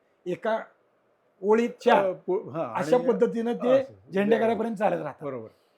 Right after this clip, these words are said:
Speaker 1: आणि
Speaker 2: मग
Speaker 1: मग पाण्याची तहान लागली, त्या पाणीवाल्याला हाका मारायचं, त्यांनी ते आपल्या डोक्यावरचं पाण्यातलं भांड्यात पेले आणि ओघराळ दोन्ही असतं त्याच्यापाशी,
Speaker 2: बरोबर.
Speaker 1: त्याने ते काढून द्यायचं आणि मग त्यांनी पाणी प्यायचं, आपलं झाल्यावर परत प्यायला विसरायचं आणि त्याला द्यायचं.
Speaker 2: बरोबर.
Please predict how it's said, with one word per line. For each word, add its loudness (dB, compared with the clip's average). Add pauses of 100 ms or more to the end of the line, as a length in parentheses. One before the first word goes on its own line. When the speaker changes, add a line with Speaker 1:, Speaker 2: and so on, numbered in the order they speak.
(280)
Speaker 1:
आणि -8
Speaker 2:
मग -6
Speaker 1:
मग -6
पाण्याची -2
तहान 0
लागली, -4
त्या -12
पाणीवाल्याला -4
हाका -4
मारायचं, -6
त्यांनी -16
ते -10
आपल्या -8
डोक्यावरचं -6
पाण्यातलं -10 (580)
भांड्यात -4 (220)
पेले 2 (320)
आणि -12
ओघराळ -2
दोन्ही 0
असतं -4
त्याच्यापाशी, -8
Speaker 2:
बरोबर. -14 (100)
Speaker 1:
त्याने -6
ते -6
काढून 0
द्यायचं 0 (360)
आणि -10
मग -4
त्यांनी -6
पाणी -4
प्यायचं, -6 (260)
आपलं -10
झाल्यावर -2
परत -6
प्यायला -2
विसरायचं 0
आणि -6
त्याला -2
द्यायचं. -10
Speaker 2:
बरोबर. -14